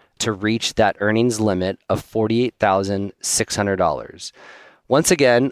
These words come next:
I know this stuff can get a little bit confusing, so I've linked to an earnings test calculator in the show notes. If you wanna go ahead and punch in your date of birth, and this is through the Social Security Administration website, by the way. This is not my calculator.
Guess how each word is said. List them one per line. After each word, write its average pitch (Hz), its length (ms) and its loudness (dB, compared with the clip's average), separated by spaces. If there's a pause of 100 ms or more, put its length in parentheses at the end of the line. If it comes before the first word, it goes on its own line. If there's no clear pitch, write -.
I 120 120 0
know 123 260 6
this 143 160 0
stuff 135 240 2
can 127 140 -2
get 120 100 4
a 117 60 6
little 123 160 4
bit 147 160 0
confusing, 101 720 -2
so 117 440 2
I've 113 200 0
linked 123 520 0
to 127 180 0
an 113 120 2 (140)
earnings 147 580 2
test - 540 -2
calculator 85 760 -4 (120)
in 117 180 2
the 156 100 2
show 185 300 4
notes. 90 540 -2 (360)
If - 140 -8
you 135 60 0
wanna 120 160 4
go 127 120 2
ahead 135 120 4
and 113 140 -2
punch - 340 -2
in 160 80 2
your 127 120 2
date 135 260 2
of 135 100 -2
birth, 131 500 4 (160)
and 120 140 2
this 151 100 4
is 160 120 -4
through 156 180 0
the 131 80 -2
Social 139 280 -2
Security 127 460 2
Administration 113 600 0
website, 92 380 2
by 90 140 2
the 90 100 -4
way. 87 160 -2
This 90 160 -4
is 98 100 -4
not 104 200 0
my 92 140 0
calculator. 95 720 -2